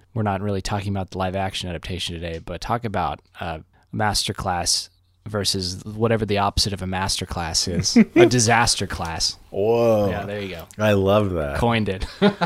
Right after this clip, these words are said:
Speaker 1: Um,
Speaker 2: Masterclass, disaster class.
Speaker 1: But, yeah, and just the world building, too, for someone like me whose favorite I P is Blade Runner, hands down, that level of, like, dystopic,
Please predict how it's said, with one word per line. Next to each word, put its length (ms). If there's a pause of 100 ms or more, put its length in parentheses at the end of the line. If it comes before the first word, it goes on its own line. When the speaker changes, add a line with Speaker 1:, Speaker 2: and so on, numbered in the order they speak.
(960)
Speaker 1:
Um, 320 (180)
Speaker 2:
Masterclass, 720
disaster 460
class. 500 (480)
Speaker 1:
But, 440 (400)
yeah, 300 (120)
and 240
just 240
the 60
world 260
building, 280
too, 360
for 180
someone 400
like 220
me 240
whose 180
favorite 300
I 140
P 260
is 120
Blade 320
Runner, 260
hands 340
down, 380 (260)
that 240
level 280
of, 120
like, 200
dystopic, 800